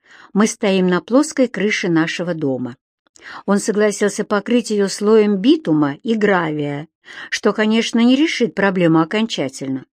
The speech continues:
но, по крайней мере, должно избавить нас от протечек на год или даже на два. Возможно, к тому времени мы сможем собрать астрономическую сумму,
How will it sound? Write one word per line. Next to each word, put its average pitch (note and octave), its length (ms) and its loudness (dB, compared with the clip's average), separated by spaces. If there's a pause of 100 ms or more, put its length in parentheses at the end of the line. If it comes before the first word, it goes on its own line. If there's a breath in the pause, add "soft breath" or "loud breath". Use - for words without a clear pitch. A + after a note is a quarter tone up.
(400 soft breath)
но, E3+ 140 2
по D#3+ 140 -2
крайней D#3+ 380 0
мере, D#3+ 380 2 (540)
должно E3 460 0
избавить G3 460 -2
нас G#3 320 -2
от G3+ 200 -6
протечек G#3 720 -4 (240 loud breath)
на E3+ 220 4
год F#3 420 0 (140)
или A3 220 2
даже F#3 420 -2
на F3 180 0
два. D#3 420 -4 (640 loud breath)
Возможно, B3 560 6
к - 60 -18
тому A#3 260 2
времени A3+ 460 4
мы G#3+ 240 0
сможем A3+ 420 2
собрать A#3 560 -2 (280 loud breath)
астрономическую G#3+ 1040 0
сумму, D#3 540 0